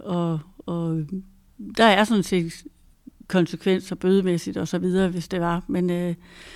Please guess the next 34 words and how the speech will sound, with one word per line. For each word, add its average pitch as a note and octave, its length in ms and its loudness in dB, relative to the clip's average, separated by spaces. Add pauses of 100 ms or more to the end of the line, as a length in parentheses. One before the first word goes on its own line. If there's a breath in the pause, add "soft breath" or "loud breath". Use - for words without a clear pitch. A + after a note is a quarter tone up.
(180 loud breath)
men F#3+ 120 2
det G#3+ 100 4
er G#3+ 60 6
ikke A#3 240 4
der, A3+ 120 8
vi F3+ 100 0
ser G3 240 2
flest A3 320 2
sanktioner. E3+ 580 0 (100)
Øh, F3 320 -2 (540 loud breath)
men G#3 120 6
man G3+ 140 8
kan G3+ 140 2
også A#3 180 4
sige, C4+ 380 6
at, F#3 280 0
øh, E3+ 520 2 (800 loud breath)
det G#3 120 10
her F#3+ 80 6
kan F#3+ 180 2
også A#3+ 200 4
have B3 40 6
en G#3 80 2
konsekvens A3 640 0
for F#3+ 100 -2
vores F3 220 2
troværdighed. F#3+ 600 2 (540 soft breath)
Øh, E3 400 2
så - 160 -4
derfor A3 300 4
så G#3 180 -2
skal G3 220 -2
vi F#3 100 2
jo F3+ 240 4